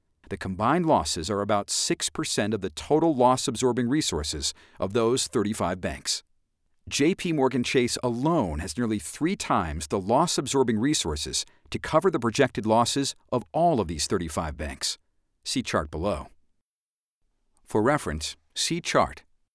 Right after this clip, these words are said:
Loss-absorbing resources of U S sci-fi banks combined. In addition,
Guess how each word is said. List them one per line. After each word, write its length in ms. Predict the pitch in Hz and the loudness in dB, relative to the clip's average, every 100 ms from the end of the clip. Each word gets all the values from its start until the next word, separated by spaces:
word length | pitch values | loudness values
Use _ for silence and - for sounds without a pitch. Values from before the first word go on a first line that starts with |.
| _ _ _ - | _ _ _ -2
Loss-absorbing 840 | 110 139 170 - 123 123 127 120 | 6 6 6 0 0 4 4 2
resources 640 | 107 120 - 113 - 131 135 | 0 0 2 2 2 -2 -2
of 100 | 78 | -4
U 240 | 107 147 | 0 2
S 140 | 120 117 | 2 2
sci-fi 640 | - 120 135 - 123 127 | 2 2 2 2 2 2
banks 340 | 107 98 - | 0 -2 -4
combined. 580 | - 120 107 67 62 - _ _ _ _ _ _ _ _ _ _ _ _ _ | -4 0 2 0 -8 -18 _ _ _ _ _ _ _ _ _ _ _ _ _
In 120 | - 107 | -2 0
addition, 480 | 104 147 - 65 | 2 2 0 -8